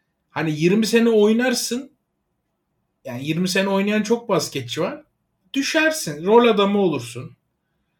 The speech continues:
Bench adamı olursun. Yani yirminci sene adam iki gece önce sezon açılış maçında triple double'ı iki asistle kaçırdı.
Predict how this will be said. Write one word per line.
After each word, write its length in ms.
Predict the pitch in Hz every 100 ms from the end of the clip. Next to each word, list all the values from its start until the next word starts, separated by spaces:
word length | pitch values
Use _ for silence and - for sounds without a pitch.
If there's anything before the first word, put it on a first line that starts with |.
| _ _ _ _ _ _
Bench 340 | 160 202 226 220
adamı 320 | 196 196 196
olursun. 460 | 185 135 - - - _ _ _ _ -
Yani 160 | 117
yirminci 560 | 120 151 175 202 226 269
sene 240 | 202 220
adam 380 | 196 202 220 - _ _ _ _ _ _ _ _ _ _ _ _ _ _ _ _ _ _
iki 200 | - -
gece 240 | 208 190 196
önce 540 | 190 180 190 233 240 -
sezon 280 | 180 190
açılış 420 | 196 190 202 208 196
maçında 440 | 170 151 175 208
triple 440 | 214 196 196 190
double'ı 300 | 190 175 196
iki 200 | 202 -
asistle 380 | 202 185 - 180
kaçırdı. 640 | 160 147 151 196 262 285